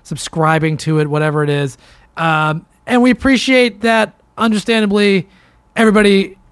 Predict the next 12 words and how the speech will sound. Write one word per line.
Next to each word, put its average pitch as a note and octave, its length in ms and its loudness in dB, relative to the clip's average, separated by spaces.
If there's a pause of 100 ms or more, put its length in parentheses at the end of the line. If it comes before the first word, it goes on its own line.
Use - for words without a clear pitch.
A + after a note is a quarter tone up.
(420)
loves F3+ 320 0
Joey D3+ 580 -2
and C#3+ 280 -6
would D3 100 -4
love D3 140 -2
to D3 80 -2
have C3 60 -2
him C3+ 60 -6
back C3+ 200 -4
on C3 40 -6
the B2 60 -6
show. C3 320 -6